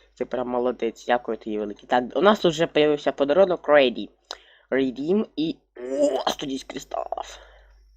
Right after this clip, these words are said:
Подарунок. Ось п'ять квадратів, нормуль.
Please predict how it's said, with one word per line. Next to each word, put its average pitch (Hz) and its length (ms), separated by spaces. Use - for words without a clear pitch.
Подарунок. 139 460
Ось 143 200
п'ять - 320
квадратів, 123 760
нормуль. 131 640